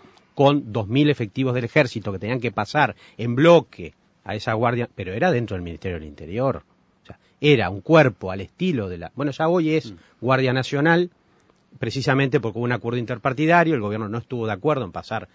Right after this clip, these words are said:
Speaker 1: tantos efectivos del ejército, darle como, como un camino del medio,
Speaker 2: Ujú.
Speaker 1: tanto dentro del Partido Nacional, donde inicialmente el doctor Lacalle se había opuesto a esa idea, ¿m? Después entre los partidos de oposición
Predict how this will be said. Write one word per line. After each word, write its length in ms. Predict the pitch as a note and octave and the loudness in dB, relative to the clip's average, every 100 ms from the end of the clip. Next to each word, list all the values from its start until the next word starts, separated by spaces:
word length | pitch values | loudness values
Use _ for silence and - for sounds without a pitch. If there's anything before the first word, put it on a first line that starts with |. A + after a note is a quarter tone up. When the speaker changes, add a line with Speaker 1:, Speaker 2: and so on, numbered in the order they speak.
| _ _ _ | _ _ _
Speaker 1:
tantos 440 | C3+ C#3+ B2+ A#2 A2 | 2 2 0 -4 -6
efectivos 460 | G#2+ F2+ A#2 A2+ | -8 -8 -6 -4
del 120 | A#2 | -4
ejército, 680 | A#2+ C#3 C#3+ C3+ - A2+ A#2+ | -4 -2 -2 -2 -8 -10 -8
darle 260 | G#2+ A2 A#2 _ _ | -6 -6 -10 _ _
como, 180 | B2+ C3+ | -10 -8
como 200 | - D3 | -4 -2
un 40 | E3+ | 0
camino 320 | F3+ E3+ E3+ | 2 2 2
del 160 | C#3 A#2+ | 0 -2
medio, 380 | G#2+ D#2 D#2 | -4 -8 -12
Speaker 2:
Ujú. 260 | G2 F#2 C#3+ - | -16 -16 -10 -4
Speaker 1:
tanto 320 | C3 A#2 A#2+ | -2 -2 0
dentro 300 | F3 F3+ D#3+ | 0 0 -2
del 60 | |
Partido 300 | A#2+ A2 B2 | -4 -6 -6
Nacional, 440 | A2 - G#2+ A2 F2+ - _ _ | -6 -8 -8 -8 -8 -16 _ _
donde 200 | G#2+ G2 | -6 -6
inicialmente 520 | F#2 - G#2+ G#2+ G#2 | -6 -4 -2 -2 -2
el 60 | G2 | -6
doctor 200 | F#2 G2+ | -6 -6
Lacalle 300 | G2 G2+ F#2+ | -6 -6 -6
se 80 | F2 | -6
había 160 | F2+ F#2 | -6 -6
opuesto 400 | - A#2+ - E2+ | -4 -6 -6 -10
a 60 | |
esa 180 | F2+ F2+ | -10 -10
idea, 380 | G#2 D3 D3 F3+ _ _ _ _ - | -2 -2 -2 -6 _ _ _ _ -16
¿m? 120 | C3 - _ _ - | -16 -16 _ _ -12
Después 500 | G2 - B2+ A#2+ - - | -10 -6 -6 -6 -8 2
entre 460 | D#3+ C#3+ - B2+ - | 4 4 0 -6 -6
los 180 | G#2 - | -10 -6
partidos 400 | G#2 - A#2+ A2+ | -8 -4 -4 -4
de 60 | |
oposición 560 | G#2+ G#2+ A2 B2 A2 | -6 -8 -8 -4 -6